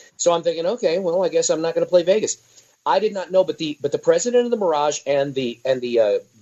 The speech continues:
the higher ups at the executives at the M G M had been watching me on America's Got Talent, and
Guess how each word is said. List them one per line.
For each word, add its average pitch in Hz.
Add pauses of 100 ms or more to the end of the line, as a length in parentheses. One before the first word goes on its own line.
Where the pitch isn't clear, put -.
the 104 (180)
higher 170
ups -
at 127
the 120
executives 147
at 123
the 123
M 139
G 131
M 110 (260)
had 165
been 156
watching 190
me 180
on 156
America's 143
Got 143
Talent, 107 (300)
and 131